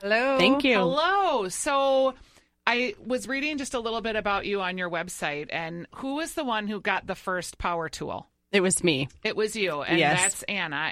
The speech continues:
Speaker 3: Anna, why did you get a power tool? Did you just, did your parents be like, "Let's give Anna tools"?
Speaker 2: <laughs> Right.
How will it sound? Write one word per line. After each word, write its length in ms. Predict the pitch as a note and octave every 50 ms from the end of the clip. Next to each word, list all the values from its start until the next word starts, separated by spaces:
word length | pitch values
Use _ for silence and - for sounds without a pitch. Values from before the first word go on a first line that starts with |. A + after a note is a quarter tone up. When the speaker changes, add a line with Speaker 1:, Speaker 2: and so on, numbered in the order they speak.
| - -
Speaker 3:
Anna, 460 | A3 A3+ A3+ A#3 A#3+ A#3+ A#3 A3+ A3+
why 260 | G#3+ G#3+ G#3 G#3 A3+
did 160 | A#3+ C4 G#3+
you 80 | A#3+ A#3
get 160 | A3 A3 A3
a 60 | A#3 -
power 300 | - G#3+ F#3 F3 E3 D#3
tool? 440 | - - F3 D3+ C#3+ C3+ - - -
Did 180 | - F3+ D#3+ E3
you 100 | E3 E3
just, 400 | C#3+ E3+ E3 - - - - - -
did 160 | E3+ D#3+ E3
your 60 | F3
parents 300 | - F#3+ F3 F3 F3 -
be 100 | - F3+
like, 220 | F3 E3+ E3+ - _ _ _ -
"Let's 240 | C4 D4 D4+ - -
give 120 | E4+ E4+ E4+
Anna 240 | E4 E4 E4+ E4+
tools"? 800 | E4+ - - F#4 F#4 F#4 F#4 E4+ D#4 C4+ A#3+ C#4+ A#3 A#3 - - - - - - - D4+ - -
Speaker 2:
<laughs> 280 | A#3 - E4 C#4 C4 -
Right. 340 | C#4 C4 G#3+ F#3+ E3+ -